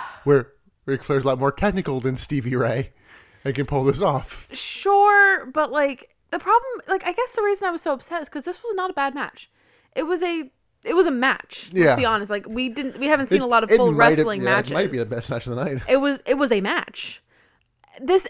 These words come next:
Speaker 1: ending was so fucky. I'm like, th-, you can very clearly see that Stevie's shoulder is not down.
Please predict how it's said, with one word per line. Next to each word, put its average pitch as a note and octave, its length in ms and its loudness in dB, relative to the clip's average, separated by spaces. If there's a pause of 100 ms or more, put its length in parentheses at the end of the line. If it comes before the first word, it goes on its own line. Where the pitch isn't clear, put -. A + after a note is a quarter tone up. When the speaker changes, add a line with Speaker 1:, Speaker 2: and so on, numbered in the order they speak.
Speaker 1:
ending E4 300 -2
was C4 100 -4
so D4 460 -4
fucky. C#4+ 680 -8
I'm B3+ 140 -16
like, B3+ 220 -16
th-, - 100 -10
you C#4 240 2
can F#4+ 220 0
very F4 320 4
clearly D4+ 420 -2
see C#4+ 260 -4
that F#3 240 -6
Stevie's B3 440 -4
shoulder C#4 340 -2
is F#3+ 140 -4
not A#3+ 340 0
down. F3 400 -6